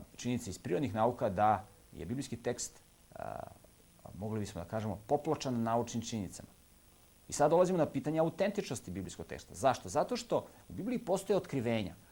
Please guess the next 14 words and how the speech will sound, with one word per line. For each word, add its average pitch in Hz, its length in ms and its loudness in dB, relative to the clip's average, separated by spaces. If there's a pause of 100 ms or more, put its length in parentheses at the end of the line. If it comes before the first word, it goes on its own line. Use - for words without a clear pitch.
(120)
koja 95 160 -2
mi 143 180 2
ne 107 200 4
možemo 208 320 2
konvencionalnom 147 560 0
naukom 120 320 2
da 127 80 0
testiramo. - 480 -6 (1080)
Postoje 208 360 4
realnosti 165 560 6 (420)
u 101 80 -6
ovom 123 140 2
našem 117 280 0
svetu - 320 -4